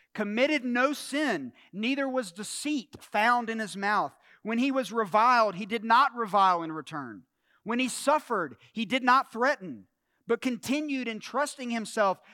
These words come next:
to Him who judges justly. He Himself bore our sins in His body on the tree, that we might die to sin and live to righteousness.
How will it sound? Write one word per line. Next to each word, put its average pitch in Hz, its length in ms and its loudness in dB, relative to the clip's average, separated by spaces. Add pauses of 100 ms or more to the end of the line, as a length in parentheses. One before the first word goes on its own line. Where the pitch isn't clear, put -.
(140)
to 220 160 2
Him 240 340 0
who 214 180 -4
judges 175 720 -2 (240)
justly. 143 840 -8 (760)
He 269 240 2
Himself 254 560 0
bore 233 260 0
our 233 160 0
sins 196 540 -8 (260)
in 262 200 0
His 247 220 0
body 202 440 2
on 190 220 0
the 202 80 -6
tree, 180 460 -8 (220)
that 208 240 2
we 247 120 -4
might 220 420 2
die 240 340 6
to 262 200 -6
sin 160 640 -8 (1900)
and 143 280 -10
live 135 640 -8 (300)
to 151 120 -16
righteousness. - 880 -20